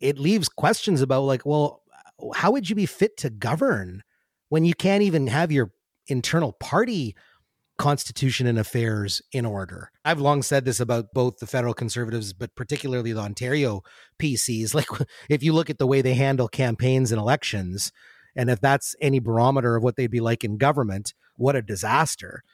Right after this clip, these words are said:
You know, like you said, when Patrick Brown was P C leader, it was a joke.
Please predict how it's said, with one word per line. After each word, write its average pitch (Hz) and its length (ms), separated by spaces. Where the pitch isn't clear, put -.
You 131 120
know, 113 100
like 127 220
you 110 60
said, 135 200
when 113 120
Patrick 131 380
Brown 120 280
was 113 140
P 131 200
C 120 220
leader, 123 420
it 185 80
was 190 160
a 202 60
joke. - 560